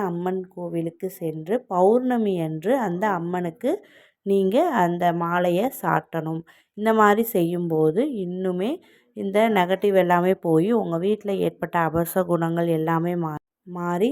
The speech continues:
சுப நிகழ்ச்சிகள் ஏற்படக்கூடிய தருணமாக மாறிவிடும். இன்னும் சொல்லப்போனா, செல்வ வளம், பாசிட்டிவ் எனர்ஜி எல்லாமே உங்க வீட்ல வந்து நிறைவா வந்து அமைஞ்சிரும். இதுல எந்த சந்தேகமும் கிடையாது. இந்த பரிகாரத்தை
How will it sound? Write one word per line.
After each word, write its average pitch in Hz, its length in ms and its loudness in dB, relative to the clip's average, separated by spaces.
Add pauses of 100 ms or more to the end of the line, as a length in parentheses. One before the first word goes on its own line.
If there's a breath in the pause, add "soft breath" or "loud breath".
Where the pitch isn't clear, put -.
சுப 226 520 0
நிகழ்ச்சிகள் 196 680 0
ஏற்படக்கூடிய 175 1000 -6
தருணமாக 170 720 -6
மாறிவிடும். 160 640 -6 (440 soft breath)
இன்னும் 226 320 0
சொல்லப்போனா, 180 580 0
செல்வ 190 500 0
வளம், 180 420 2
பாசிட்டிவ் 175 500 0
எனர்ஜி 170 360 0
எல்லாமே 202 520 6
உங்க 175 180 2
வீட்ல 170 380 0
வந்து 165 320 4 (540 loud breath)
நிறைவா 220 600 6
வந்து 180 300 4
அமைஞ்சிரும். 170 640 2
இதுல 175 260 0
எந்த 160 260 -2
சந்தேகமும் 165 600 -6
கிடையாது. 156 480 -4 (460 loud breath)
இந்த 254 240 4 (160)
பரிகாரத்தை 185 720 2